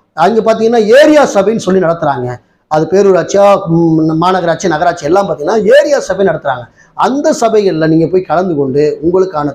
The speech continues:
தேவைகளை, உரிமைகளை நீங்கள் நிலைநாட்டி கேட்டு பெற்றுக்கொள்ளுங்கள். இப்ப புரிஞ்சிருச்சா? இந்த உள்ளாட்சி தினத்து அன்று உங்களுக்கு ஒரு செய்தியை நான் சொல்லியிருக்கேன். இங்கு ஊழல் லஞ்சம் உருவாகுது அப்படின்னா அதற்கு முக்கிய காரணம் எங்கிருந்து போடப்பட்டது அப்படின்னா இப்போ கொஸ்டின் mark உருவாக்கிருங்க.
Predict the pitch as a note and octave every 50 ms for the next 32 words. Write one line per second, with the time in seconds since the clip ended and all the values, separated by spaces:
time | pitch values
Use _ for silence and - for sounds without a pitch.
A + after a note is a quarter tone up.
0 | - _ F3 G3 G#3 F#3+ F3 D3 D3 D3 E3+ F#3+ F#3 D3 C3+ D#3+ G#3 B3 D4 D4
1 | C4+ A#3+ G3+ D#3+ D#3 D3+ E3+ E3+ - _ _ _ _ _ D3+ D#3+ D#3 D3+ D3 D3
2 | D#3+ E3+ F3 E3 D3+ D3 E3 D#3 - E3+ F3 E3+ - E3 - D3 C#3+ - F#3 F3
3 | - C#3+ C3+ C3 B2+ B2 B2 B2 A#2 - _ _ _ _ _ D#3 D#3 - - E3
4 | E3+ F3 F#3+ G#3+ G#3+ F#3+ F3+ - - E3+ E3+ D#3 D#3+ - - D3+ D#3 D3+ D#3 F#3
5 | G#3+ A3+ A3+ A3+ A3 - G#3+ F#3 F3+ F3 E3 - D3+ C#3+ D#3 E3+ E3+ F#3+ A3 -
6 | D3 D3 D3 D#3+ E3 E3 - F3+ D3+ C#3+ C#3+ - E3 E3+ F3+ F#3 E3+ D3 C3+ -
7 | - C#3 D3 D#3 C3+ B2+ C#3 E3 B3 - - - _ _ _ _ _ _ _ D#3+
8 | E3+ G3+ G#3+ F#3+ F#3 F3+ G#3 B3+ D4+ D#4 D#4 D#4 D4 C4 A#3 G#3+ G#3+ A#3 A#3 A#3
9 | B3 A3+ - A#2+ - - D#3 E3 G3 A#3 C4+ C#4 C#4 C4+ C4+ C4 B3 C4 A#3 A#3+
10 | G3 D3+ D#3+ E3 F#3 F#3 E3 D3 D3 D#3 D3 C#3 - - D3 D#3+ F#3 F3 - -
11 | B3+ A#3+ G3+ - - D#3 D#3 E3+ F3+ F#3+ G3+ G3+ G3 F3 D3+ D#3+ G3 A3 G#3+ B3+
12 | B3+ B3 B3 A#3+ - - F3 G3 F#3+ F#3 F#3 F#3 F3+ F3+ E3+ D#3 D3 C3+ C#3+ D3+
13 | G3+ A#3+ B3 B3 - - _ _ _ _ D3+ F3+ F#3 - - - B3+ A#3+ - F#3+
14 | F#3 F#3+ - G#3+ G3 F#3 E3+ D3 D#3 D#3+ E3 F#3+ G3 F#3 F3+ - D#3 C#3 C#3+ D#3
15 | F#3